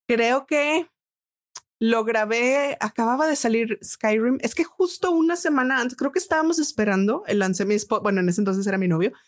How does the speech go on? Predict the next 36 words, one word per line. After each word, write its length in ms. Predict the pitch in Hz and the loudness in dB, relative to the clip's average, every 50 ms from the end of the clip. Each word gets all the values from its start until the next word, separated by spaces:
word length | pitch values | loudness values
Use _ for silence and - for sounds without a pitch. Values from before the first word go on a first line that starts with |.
| _ _ _ _ | _ _ _ _
mi 100 | 214 220 | 0 0
es-, 180 | 214 214 214 - | 0 0 0 -2
mi 480 | 233 208 185 190 202 202 196 190 180 - - | -2 -2 0 0 0 0 0 -2 -4 -4 -2
ahora 220 | 196 190 196 208 | 0 0 2 0
esposo 260 | 240 - - 208 214 233 | 0 -2 -2 -2 0 0
y 60 | 226 | 0
yo 80 | 214 208 | 0 0
estábamos 300 | 208 - 214 214 214 214 | 0 0 0 0 0 -2
esperando 340 | 202 - 214 208 202 202 | -2 -2 -2 0 0 0
el 60 | 208 208 | 0 0
lanzamiento 600 | 208 208 202 202 190 190 190 185 175 196 196 - | 0 0 -2 -2 -2 -2 -2 -2 -2 -4 -6 -2
y, 200 | - 214 214 - _ | -2 -4 -4 -4 _
y 220 | - 220 220 214 214 | -2 -2 -2 -2 -2
traía 300 | - 220 226 220 220 220 | 0 0 2 2 2 2
muy 180 | 226 247 262 | 0 0 0
presente 440 | - 285 285 - 285 254 247 240 262 | 0 -2 0 0 0 0 0 0 -2
el 140 | 262 247 - | -4 -2 -2
tema 300 | - 233 226 226 233 233 | -2 0 0 0 0 0
de, 200 | 233 226 208 170 | 0 0 0 0
de 180 | - - 185 | 0 -2 0
Mo-, 180 | 180 180 185 - | 0 0 -2 -2
de 200 | - 180 180 170 | -2 -2 0 0
Morrowind 560 | 165 165 185 233 311 302 254 190 165 160 160 165 | 0 0 0 2 2 2 2 0 -2 -2 -2 -2
o 80 | 165 | -2
de, 160 | 170 180 170 | -2 -2 -2
de 440 | 156 170 175 160 160 160 156 151 - - | -2 -2 -4 -4 -4 -6 -8 -10 -6 -4
Oblivion, 500 | 170 175 190 208 226 214 220 185 170 170 | -2 0 2 2 2 2 2 2 2 0
así 200 | 165 - 190 175 | 0 0 0 0
de, 180 | 180 175 156 | 0 -2 -2
del 340 | 151 160 160 147 156 160 - | -4 -6 -8 -8 -10 -12 -4
típico 380 | _ 220 196 226 214 - 202 175 | _ -2 -2 0 0 -2 -2 -2
te-, 160 | - 180 170 | -2 -4 -2
tema 280 | - - 180 180 175 | -2 -2 -2 -2 -2
de 80 | 175 170 | -4 -6
Elder 160 | 170 170 175 | -8 -10 -14
Scrolls. 380 | - - - 180 165 165 - | -10 -6 -4 -4 -4 -4 -8